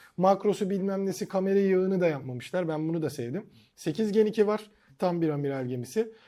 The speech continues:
On altı gigabayta kadar ram, beş yüz on iki gigabayta kadar da depolama seçeneği var. Dört bin üç yüz miliamperi otuz watt şarj ediyor. Kablosuz şarj desteği var. Ve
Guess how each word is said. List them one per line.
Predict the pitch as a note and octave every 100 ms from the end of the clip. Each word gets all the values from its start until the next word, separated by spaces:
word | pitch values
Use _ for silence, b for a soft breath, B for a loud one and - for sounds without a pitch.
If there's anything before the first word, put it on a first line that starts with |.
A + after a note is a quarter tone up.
| b
On | - G#3
altı | A3+ G#3+
gigabayta | G#3+ G3+ G3+ G3+ F#3+ F#3+
kadar | F#3 E3+ E3+ F3
ram, | A3
beş | F#3+ E3+
yüz | F#3
on | G3
iki | F#3+ F#3
gigabayta | E3 E3+ E3 D#3+ D#3 D#3
kadar | D#3+ D#3 E3+
da | G#3
depolama | F#3 - F3+ G3
seçeneği | F#3+ G#3 G#3 G3+ F#3+
var. | G3 b b b b _
Dört | F3+ G#3 G#3
bin | A3
üç | G#3+ G#3+
yüz | F3+
miliamperi | F3+ E3+ E3 D#3 F#3+
otuz | A3+ D3+ G3+
watt | G#3 G#3+
şarj | - G#3 G3+ G3
ediyor. | G3+ F#3 G3+ G3+
Kablosuz | G3 F#3+ F#3+
şarj | - G#3 G3 F3+
desteği | G3 G3 G3+ G3
var. | A3 A3 - _ _ _ _ -
Ve | F3 A3+